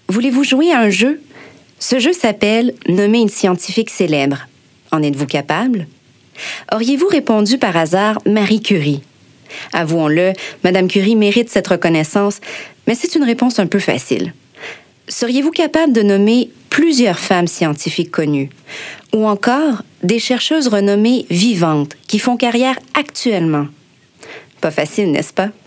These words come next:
La plupart des gens en sont incapables. Est-ce étonnant ? Pas vraiment.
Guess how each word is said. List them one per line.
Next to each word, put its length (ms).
La 120
plupart 340
des 160
gens 300
en 140
sont 260
incapables. 600
Est-ce 220
étonnant ? 400
Pas 120
vraiment. 420